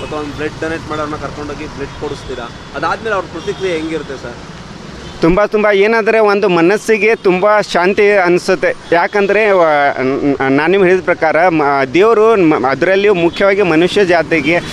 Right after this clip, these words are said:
Speaker 2: ಭೂಮಿ ಮೇಲೆ ಕಳಿಸಿದನು ಒಂದೇ ಒಂದೇ ಉದ್ದೇಶ ಅಂದರೆ ಮನುಷ್ಯ ಜಾತಿಯಿಂದ ಎಲ್ಲರಿಗೂ ಒಳ್ಳೆಯದಾಗಲಿ.
Speaker 1: ಓಕೆ. ಹಾಂ. ಅದೇ ಸರ್, ಈಗ ನಿಮ್ಮ ಒಂದು ನಿಸ್ವಾರ್ಥ ಸೇವೆ ನಿಜಕ್ಕೂ ನಮ್ಮ ಬೆಂಗಳೂರಿಗರು,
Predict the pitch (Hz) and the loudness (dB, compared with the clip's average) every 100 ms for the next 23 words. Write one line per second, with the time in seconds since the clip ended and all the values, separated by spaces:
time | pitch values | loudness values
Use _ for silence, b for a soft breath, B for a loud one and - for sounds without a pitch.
0 | B - 165 208 214 202 190 165 180 180 | B 0 2 4 2 2 2 0 2 2
1 | 185 156 151 170 214 185 180 160 160 156 | 2 4 2 4 2 2 0 2 0 0
2 | 147 156 156 151 208 202 196 165 147 170 | 0 2 2 2 2 2 2 2 2 2
3 | 156 139 147 202 208 185 151 131 113 107 | 2 2 2 2 2 2 2 2 0 -4
4 | 107 - - - - - - - - - | -4 -8 -10 -10 -12 -12 -12 -12 -12 -12
5 | - 135 123 - 110 117 - - - - | -10 -10 -10 -12 -12 -12 -14 -14 -14 -14
6 | - - 120 113 104 - - - - - | -14 -14 -12 -12 -14 -14 -14 -14 -14 -14
7 | 120 143 214 208 175 151 160 147 151 151 | -12 -8 -8 -8 -8 -6 -8 -8 -10 -8
8 | 143 135 131 127 123 131 - 175 - 160 | -8 -8 -10 -12 -12 -14 -10 -6 -6 -6
9 | - - 147 151 127 120 139 143 - 131 | -10 -10 -8 -6 -8 -10 -12 -14 -16 -16
10 | - 185 - 180 202 - - 135 135 120 | -10 -10 -8 -8 -10 -14 -16 -12 -12 -8
11 | 139 175 196 190 196 190 180 | -8 -2 -2 -2 -4 -6 -8